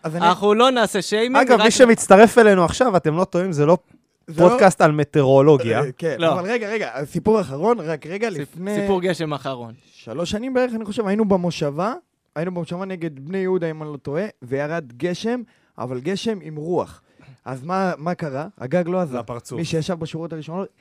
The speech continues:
Speaker 1: חזרתי הביתה, כולי מים, והיה גג.
Speaker 3: אגב, מה המשחק
Speaker 2: יפה.
Speaker 3: גשם הכי כיפי בעשר שנים האחרונות?
Speaker 1: טדי.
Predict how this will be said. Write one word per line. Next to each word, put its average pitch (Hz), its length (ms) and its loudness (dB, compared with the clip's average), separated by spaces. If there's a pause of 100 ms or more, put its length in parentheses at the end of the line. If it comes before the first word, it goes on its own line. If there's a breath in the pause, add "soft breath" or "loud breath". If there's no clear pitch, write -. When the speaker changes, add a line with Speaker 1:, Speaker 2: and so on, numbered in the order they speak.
(180)
Speaker 1:
חזרתי 165 380 -8
הביתה, 180 360 -8 (200)
כולי 202 260 -12
מים, 208 260 -12 (140)
והיה 139 600 -8
גג. 110 160 -6 (280)
Speaker 3:
אגב, 139 280 -2
מה 139 140 0
המשחק 139 380 -2
Speaker 2:
יפה. 131 100 -4
Speaker 3:
גשם 143 340 -2
הכי 123 200 -6
כיפי 120 340 -6
בעשר 110 320 -8
שנים 107 300 -12
האחרונות? 107 640 -8 (460)
Speaker 1:
טדי. 131 260 -6